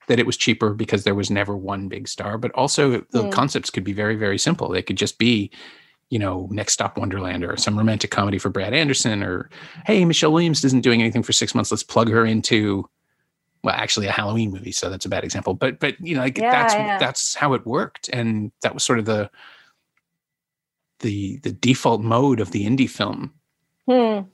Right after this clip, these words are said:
Speaker 2: Yeah, I
Speaker 1: Different
Speaker 2: guess I, that's so interesting. I hadn't really thought of it from, like, um, sort of like a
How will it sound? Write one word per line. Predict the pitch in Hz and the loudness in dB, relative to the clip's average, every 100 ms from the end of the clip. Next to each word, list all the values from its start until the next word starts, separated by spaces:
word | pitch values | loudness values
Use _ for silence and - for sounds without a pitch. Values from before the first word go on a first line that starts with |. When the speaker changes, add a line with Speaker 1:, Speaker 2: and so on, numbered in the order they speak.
| - | -6
Speaker 2:
Yeah, | 208 240 233 | 0 4 6
I | 226 | 4
Speaker 1:
Different | |
Speaker 2:
guess | 302 349 | 2 -2
I, | 320 - _ _ | -6 -10 _ _
that's | 285 294 | -2 0
so | 330 | 2
interesting. | 254 302 - 175 | 2 0 -4 -4
I | 185 | -2
hadn't | 240 214 | 0 2
really | 254 | 2
thought | 247 196 | 2 0
of | 202 | 2
it | 202 - | 0 -2
from, | 196 180 | -6 -6
like, | 170 165 - | -6 -10 -6
um, | 170 160 160 165 165 _ _ _ _ _ _ _ _ _ - _ _ _ _ _ _ | -4 -2 -4 -6 -10 _ _ _ _ _ _ _ _ _ -20 _ _ _ _ _ _
sort | 190 | 0
of | 180 175 | 0 0
like | 175 165 175 | 2 0 2
a | 160 156 156 151 | 2 4 4 2